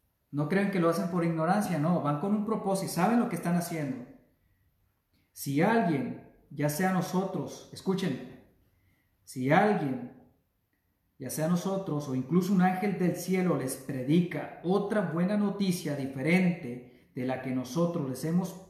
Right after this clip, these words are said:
predicado, que le caiga la maldición de Dios. Repito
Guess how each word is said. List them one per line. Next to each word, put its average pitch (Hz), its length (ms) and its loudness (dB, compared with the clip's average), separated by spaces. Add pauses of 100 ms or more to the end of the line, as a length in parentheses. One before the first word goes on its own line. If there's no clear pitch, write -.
predicado, 170 680 2 (680)
que 147 160 0
le 143 200 -2
caiga 175 400 4
la 170 100 2
maldición 147 540 -2
de 139 80 -2
Dios. 120 360 -6
Repito - 880 -4